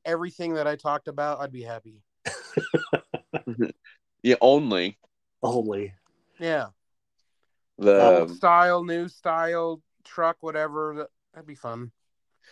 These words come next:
Speaker 1: But
Speaker 2: You
Speaker 1: I'd
Speaker 2: know
Speaker 1: still
Speaker 2: what?
Speaker 1: go to work in my thing.
Speaker 2: Yeah, no shit. <laughs> It,
Speaker 1: <laughs>
Speaker 2: the, um, you know what I, the one I would like,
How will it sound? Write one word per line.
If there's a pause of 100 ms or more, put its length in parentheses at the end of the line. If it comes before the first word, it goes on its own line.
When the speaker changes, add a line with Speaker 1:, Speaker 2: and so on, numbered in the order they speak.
(220)
Speaker 1:
But
Speaker 2:
You
Speaker 1:
I'd
Speaker 2:
know
Speaker 1:
still
Speaker 2:
what?
Speaker 1:
go
to
work
in
my (140)
thing. (1200)
Speaker 2:
Yeah,
no
shit. (160)
<laughs> (460)
It, (400)
Speaker 1:
<laughs>
Speaker 2:
the,
um, (720)
you
know
what
I,
the
one
I
would
like,